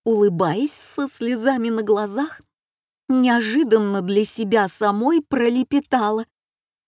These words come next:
"Пора обедать!" "Спасибо за сюрприз", мрачно ответил муж, помогая ей слезть и пристально всматриваясь в темный угол вагона,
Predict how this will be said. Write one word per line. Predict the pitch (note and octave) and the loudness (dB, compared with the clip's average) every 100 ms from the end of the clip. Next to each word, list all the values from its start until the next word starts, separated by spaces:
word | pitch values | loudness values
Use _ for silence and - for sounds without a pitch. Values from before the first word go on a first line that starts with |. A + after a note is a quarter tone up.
| _ _ | _ _
"Пора | - D#4 D4 D4+ D4+ E4 D#4+ D4+ | -4 0 4 4 4 2 4 2
обедать!" | D4 D#4 B3 A3+ F#4+ - - - _ _ _ _ _ _ _ _ _ _ _ _ _ _ | 4 4 4 0 -4 -6 -14 -16 _ _ _ _ _ _ _ _ _ _ _ _ _ _
"Спасибо | - - - G#3+ A#3+ - - A#3 G3 F#3 A3+ | -14 -14 -2 0 0 -4 -4 0 2 4 2
за | G#3 A#3 | 2 0
сюрприз", | A#3 - D#4 D#4 C#4+ G#3 D#3 F3 - - _ _ _ - | 0 2 2 4 2 4 2 0 -6 -14 _ _ _ -4
мрачно | F#3 F#3+ A3 D4+ - A3 F#3+ | -2 0 -2 -4 -6 -2 0
ответил | D#3 E3 D3+ C#3+ - D3 D3 | 0 0 -2 -2 -2 0 2
муж, | D#3+ D4 - - | 2 2 0 -4
помогая | F#3 D#3 C#3 F3 C4+ C4 | 0 2 0 0 0 -2
ей | G#3 E3 C#3+ | -2 -2 -4
слезть | - - C#3+ F#3 D4 - - _ _ _ _ | -6 -4 -2 -2 -4 -10 -20 _ _ _ _
и | F3+ | -12
пристально | - G#3+ C#4+ D#4 - D4+ D4 B3+ G#3+ | -8 -2 -2 -2 -6 0 0 0 -4
всматриваясь | - - F3+ G#3 D#4+ C#4 D4 C#4 C#4+ C4+ - | -8 -4 -4 -2 -4 0 0 2 0 -4 -12
в | - | -18
темный | - - C#4 C#4 C4+ C#4+ C#4 _ | -10 -2 2 4 4 2 0 _
угол | C4 G#3+ A#3+ A#3+ | -6 -4 -4 -4
вагона, | G#3 B3+ A3 G#3+ D3 D#3+ | -6 -8 0 0 0 -10